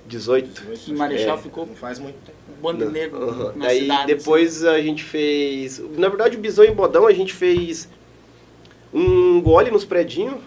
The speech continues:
Speaker 2: ali perto do, do Mercado Favorito ali. A gente fez um gole ali, lotou, cara.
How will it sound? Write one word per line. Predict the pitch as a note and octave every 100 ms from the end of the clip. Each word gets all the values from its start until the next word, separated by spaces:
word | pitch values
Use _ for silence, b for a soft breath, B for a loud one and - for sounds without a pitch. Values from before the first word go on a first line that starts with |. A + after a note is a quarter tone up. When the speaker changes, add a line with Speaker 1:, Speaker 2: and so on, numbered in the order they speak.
| - - -
Speaker 2:
ali | B2+
perto | B2+ C#3 C3+ C3+
do, | B2+ B2
do | B2
Mercado | B2 B2+ B2+ B2
Favorito | B2 A#2 A#2 C#3+ C#3+
ali. | C3+ A3+ - -
A | -
gente | B2
fez | C3+ C3+
um | C#3
gole | C3+ C3+
ali, | C3+
lotou, | B2+ - - B2+ D3+
cara. | E3 - -